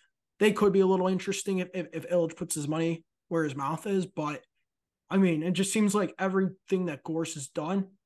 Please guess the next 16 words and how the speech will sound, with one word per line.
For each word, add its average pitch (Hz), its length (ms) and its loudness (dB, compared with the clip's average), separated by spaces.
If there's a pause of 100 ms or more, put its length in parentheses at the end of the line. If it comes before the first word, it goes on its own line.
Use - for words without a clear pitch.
(340)
every 196 240 4
move 185 240 6
he's 175 200 -4
touched 165 440 -8 (260)
has 151 80 -8
gone 165 220 -4
to 139 60 -6
shit. - 300 -4 (1300)
He's 202 220 2
done 196 280 4
nothing 202 500 0 (240)
right 135 360 -6 (160)
since - 220 -8
he's 139 140 -4
come 113 220 -10
here. 110 280 -16